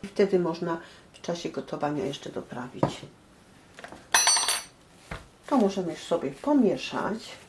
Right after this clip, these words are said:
Co można dać tutaj do środka, to jest ząbek czosnku. Tutaj mam pół szklanki namoczonej.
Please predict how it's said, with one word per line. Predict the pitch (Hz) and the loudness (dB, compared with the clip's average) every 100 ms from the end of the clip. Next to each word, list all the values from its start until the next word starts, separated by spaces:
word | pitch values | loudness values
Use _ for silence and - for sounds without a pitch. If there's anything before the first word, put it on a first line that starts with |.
| - - | -20 -6
Co | - 240 | 6 8
można | 403 440 359 | 8 8 6
dać | 262 247 | 6 6
tutaj | - 240 202 | 4 4 6
do | 208 | 6
środka, | - 160 - 185 226 - - - | 4 2 4 4 4 -4 -20 4
to | 381 | 8
jest | 339 330 - - - - | 8 6 0 -16 -14 2
ząbek | - 190 175 175 - - - - | 8 8 8 2 2 -12 -20 -20
czosnku. | - 151 - - 127 - 113 120 190 - - - - - - - - | 0 2 2 -6 -6 -4 -2 0 -2 -6 -18 -18 -20 -20 -20 -20 6
Tutaj | 381 381 330 | 8 10 10
mam | 302 330 359 359 - - - - - - - - - - - - - | 12 12 10 6 -2 -20 -20 -20 -20 -20 -20 -20 -20 -20 -20 -20 4
pół | 254 247 | 6 6
szklanki | - 214 220 - 220 220 - - - - | 6 6 6 6 4 2 -4 -20 -20 2
namoczonej. | 190 196 185 180 214 180 175 170 180 | 8 10 10 6 8 8 8 6 4